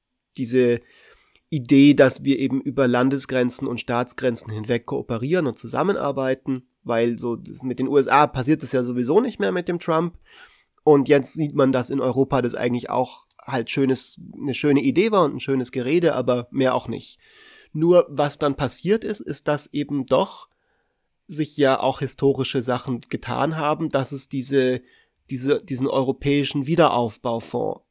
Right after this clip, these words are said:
gab, äh, und bestimmte Länder dann ihren,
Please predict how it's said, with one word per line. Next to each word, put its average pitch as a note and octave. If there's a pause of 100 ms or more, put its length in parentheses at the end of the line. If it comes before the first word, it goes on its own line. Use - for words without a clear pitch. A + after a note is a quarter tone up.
(180)
gab, G2+ (100)
äh, A#2 (200)
und A2+ (640)
bestimmte C3 (880)
Länder C3+
dann C3
ihren, B2+